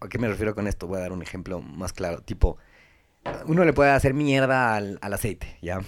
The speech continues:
<laughs> Y todo el mundo le hace mierda al aceite. De cierta forma, ¿cierto? El aceite vegetal, el aceite de palma, bla, bla, bla. Pero finalmente, mm, si una familia de escasos recursos no puede acceder a comprar un litrito de aceite dental,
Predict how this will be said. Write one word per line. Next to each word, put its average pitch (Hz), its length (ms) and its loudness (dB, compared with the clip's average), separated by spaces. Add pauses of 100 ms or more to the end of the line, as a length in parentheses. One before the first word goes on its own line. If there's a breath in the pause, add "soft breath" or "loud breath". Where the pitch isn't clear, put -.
(160)
<laughs> - 400 -2
Y - 220 -8
todo 135 140 4
el 131 60 4
mundo 135 140 4
le 120 40 6
hace 123 100 2
mierda 113 340 2
al 107 60 -2
aceite. - 380 -4 (480 loud breath)
De - 60 -10
cierta 107 220 0
forma, 98 220 -4
¿cierto? 104 280 -4
El 82 140 -6
aceite 107 260 -6
vegetal, 127 540 0
el 98 40 -4
aceite 92 240 -6
de - 40 -4
palma, 135 380 -2
bla, 90 140 -8
bla, 67 140 -12
bla. 53 200 -16 (580 soft breath)
Pero 165 140 2
finalmente, 185 600 2 (120)
mm, 64 540 -12
si - 100 0
una 170 120 0
familia 170 300 -2
de 160 60 -2
escasos 147 320 -4
recursos 110 420 -2
no 117 140 -2
puede 131 200 0
acceder 117 500 0
a 101 80 -4
comprar 110 360 -2
un 113 120 -2
litrito 110 380 -4
de 107 80 -2
aceite 101 360 -4
dental, 92 420 -6